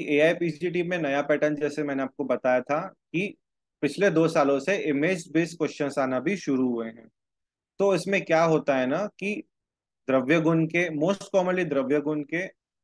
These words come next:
उसके बाद रसशास्त्र के और कुछ कुछ शल्य तंत्र के क्वेश्चंस दिए जाते हैं। तो जो रसशास्त्र के क्वेश्चंस हैं वो किस पे निकल सकते हैं? Basically वो निकल सकते हैं जो हम यंत्र पढ़ते हैं सारे, उनके ऊपर क्वेश्चंस निकल सकते हैं।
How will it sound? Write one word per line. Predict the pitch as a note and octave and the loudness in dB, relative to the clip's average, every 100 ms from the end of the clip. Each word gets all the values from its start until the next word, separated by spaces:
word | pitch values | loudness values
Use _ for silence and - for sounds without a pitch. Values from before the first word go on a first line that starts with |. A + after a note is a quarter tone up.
| _ - | _ -20
उसके | - C#3+ | -6 2
बाद | C#3+ B2+ | 2 2
रसशास्त्र | C3 - E3 D#3+ E3 E3 | -2 -2 0 0 0 -6
के | E3 F#3+ | -2 0
और | E3+ A3 | 2 2
कुछ | - D3 | -2 -6
कुछ | - G#3+ - | -4 -6 0
शल्य | E3+ D#3 F3+ | 2 4 2
तंत्र | E3+ D#3+ D#3+ | 0 0 -2
के | D#3+ | -2
क्वेश्चंस | D3 C3 C#3+ C3 _ C#3 B2 | -6 -6 -6 -8 _ -8 -6
दिए | A#2+ B2 | 0 0
जाते | A#2 A#2 A#2 | 0 -4 -6
हैं। | A#2+ _ _ _ _ _ _ | -16 _ _ _ _ _ _
तो | F#3+ | -4
जो | F3+ G3 | 0 4
रसशास्त्र | D3+ D3+ G3 F#3+ G3 G3 | 2 2 0 0 0 -2
के | G3 | -2
क्वेश्चंस | F#3+ F3 - F3 E3 | -2 -2 -2 -4 -2
हैं | B2+ A2+ _ - _ | -6 -8 _ -16 _
वो | D3+ | -2
किस | F3 E3+ E3+ | 2 0 0
पे | G3+ | 0
निकल | F#3+ F#3 G3 | 2 2 2
सकते | G3 F#3 - | 2 -2 -4
हैं? | F#3+ | 0
Basically | D#3+ D#3+ F3 F#3 F#3+ F3 | 2 2 -2 0 -2 -2
वो | D#3 | 0
निकल | D#3+ D#3 E3 | 0 -2 -4
सकते | D#3+ D3+ F3+ | -4 -8 -6
हैं | F3 | -2
जो | D#3 | 0
हम | F3+ E3+ | 0 0
यंत्र | C#3 C#3 C3+ D#3 | 2 0 0 -2
पढ़ते | D#3 C3+ - | -2 -4 -4
हैं | B2+ B2 | -8 -8
सारे, | - A#2 A2+ _ _ _ _ _ | -8 -8 -10 _ _ _ _ _
उनके | D3 D3 F3 | -2 2 2
ऊपर | E3+ F3+ | 2 0
क्वेश्चंस | E3+ D3 E3 E3+ | 0 0 0 -2
निकल | D#3+ C#3 C3 | -2 -2 -2
सकते | C3 - | -4 -8
हैं। | B2 | -12